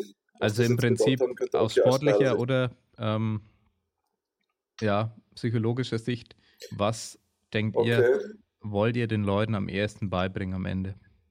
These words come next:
Speaker 1: Also aus psychologischer Sicht, es kommt auf die Person drauf an. Das ist ja auch das Wichtige. Also sportlich, psychologischer Sicht, es kommt immer darauf an, wer vor dir steht. Es macht jetzt keinen Sinn,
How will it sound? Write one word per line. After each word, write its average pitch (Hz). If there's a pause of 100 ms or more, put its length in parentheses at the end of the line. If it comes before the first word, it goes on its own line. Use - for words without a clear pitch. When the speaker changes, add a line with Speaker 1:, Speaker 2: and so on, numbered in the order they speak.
(1300)
Speaker 1:
Also 113
aus -
psychologischer 139
Sicht, 143 (240)
es 95
kommt -
auf -
die -
Person 117
drauf 120
an. 98
Das -
ist 127
ja 123
auch 127
das -
Wichtige. 135 (920)
Also 98
sportlich, 135
psychologischer 127
Sicht, 127 (260)
es 113
kommt 127
immer 135
darauf 127
an, 120
wer 110
vor 98
dir 113
steht. 104
Es 104
macht 113
jetzt 127
keinen 123
Sinn, 113